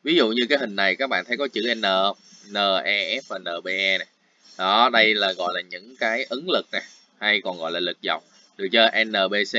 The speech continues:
này cũng là ấn lực này. Như vậy bài này chúng ta có thể lấy những điểm moment như sau. Các bạn thấy có cùng chữ E không? N E F và N E B và N B E. Như vậy nó cùng chữ E, có nghĩa là hai cái ấn lực màu đỏ này nó cắt nhau tại điểm E.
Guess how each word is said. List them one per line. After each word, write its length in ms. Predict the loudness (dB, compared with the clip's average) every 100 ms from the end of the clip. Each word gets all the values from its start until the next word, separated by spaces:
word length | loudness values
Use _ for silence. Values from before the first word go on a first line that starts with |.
| 0
này 160 | 0 -6 -10
cũng 180 | -8
là 60 | -6
ấn 120 | -4 -6
lực 160 | -4
này. 160 | -6 -10 _ _ _
Như 80 | 4
vậy 140 | 4
bài 260 | 8 8 8
này 240 | 6 4
chúng 200 | 2 -4
ta 260 | 0 2 2 0
có 160 | -2 -2
thể 160 | -4 -2
lấy 200 | -4 -6
những 240 | -10 -8
điểm 260 | -6 -6 -8
moment 440 | -6 0 0 0
như 120 | -6
sau. 300 | 2 2 2 -4 _ _ _ _ -6
Các 80 | 0
bạn 180 | 0 0
thấy 100 | -2
có 100 | -4
cùng 260 | -6 -6
chữ 160 | -4 0
E 220 | 2 2
không? 120 | 0 -8 _ _
N 100 | -4 -2 0
E 340 | -2 -2 -4
F 20 | -6
và 100 | -10
N 60 | -8 -8 -4
E 120 | -4
B 80 | 0 -2 -4 _ _ _ _ _
và 220 | -2 0
N 60 | 0 -2 0
B 40 |
E. 260 | 2 2 0
Như 120 | -2
vậy 140 | -4
nó 100 | -4 -4
cùng 220 | -6 -4
chữ 140 | -6 -2
E, 180 | -2 -4
có 120 | -6
nghĩa 180 | -4 -2
là 380 | -2 -2 -4 -8 _ _ _
hai 300 | 4 6 6
cái 160 | 0
ấn 120 | -2
lực 220 | -6 -6 -6
màu 140 | -6
đỏ 200 | -6 -6
này 120 | -8 -10
nó 60 | -6
cắt 240 | -6 -4
nhau 220 | -8 -8
tại 140 | -6 -6
điểm 140 | -4
E. 120 | -6